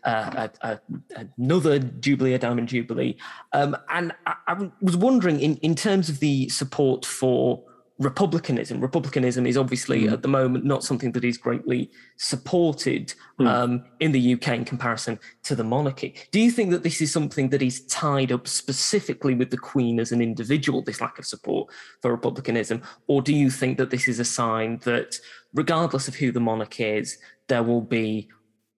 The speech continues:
Speaker 1: always a sort of, like, a, a general favour towards them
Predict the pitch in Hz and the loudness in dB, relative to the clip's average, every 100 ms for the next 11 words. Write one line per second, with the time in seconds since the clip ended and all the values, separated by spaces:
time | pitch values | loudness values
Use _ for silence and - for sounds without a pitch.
0 | - 156 143 123 117 120 - 123 - 117 | 0 2 4 4 2 -2 -2 -2 -2 -4
1 | - 120 - 139 135 147 143 123 - - | -4 -8 -4 -2 0 2 2 0 -2 -4
2 | - 156 160 131 131 127 117 120 - - | 0 4 4 2 0 0 2 2 0 -2
3 | 135 127 | -2 -2